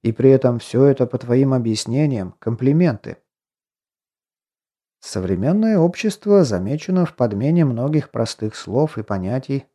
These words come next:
но при этом оно искажает их истинное значение или не знает о нем. Так и со словами «дилетант» и «тиран». Нет в них ничего обидного. Или вот взять, к примеру, простейшее слово «кончить»,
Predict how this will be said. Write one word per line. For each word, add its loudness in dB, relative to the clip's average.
но -2
при -4
этом 0
оно -2
искажает -2
их -6
истинное -2
значение -4
или 0
не 2
знает -4
о 0
нем. -4
Так 0
и 0
со -4
словами 2
«дилетант» -2
и -12
«тиран». -4
Нет -4
в -2
них 0
ничего 2
обидного. -2
Или 4
вот 6
взять, 0
к -20
примеру, 2
простейшее 0
слово 2
«кончить», 0